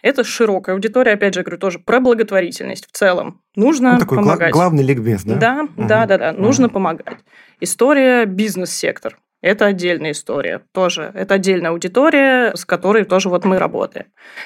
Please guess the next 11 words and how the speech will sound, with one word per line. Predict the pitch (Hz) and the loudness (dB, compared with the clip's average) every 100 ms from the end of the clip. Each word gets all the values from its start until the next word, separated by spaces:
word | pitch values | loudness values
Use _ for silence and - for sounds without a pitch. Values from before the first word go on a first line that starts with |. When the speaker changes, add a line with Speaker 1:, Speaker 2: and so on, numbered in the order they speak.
| - | -12
Speaker 1:
Есть | 156 160 240 220 | -4 -2 0 -2
история | 214 214 190 | 0 2 4
врачебного | 190 196 180 156 117 | 2 2 -2 -2 -6
сообщества. | - 98 101 - - - _ _ _ _ _ | -4 -4 -6 -10 -10 -16 _ _ _ _ _
Очень | 220 226 214 170 | 4 4 2 -10
своеобразная, | 160 - 185 165 151 160 233 262 208 151 | -14 -8 -2 0 0 2 2 2 -2 -2
в | |
своём | - - 196 180 180 | -2 2 2 2 0
мире | 185 240 254 | 0 2 2
существующая | 220 190 - 240 - 170 196 - 180 | 0 -4 -8 -10 -6 -4 -2 -2 -2
аудитория. | 175 - - - | -4 -8 -8 -10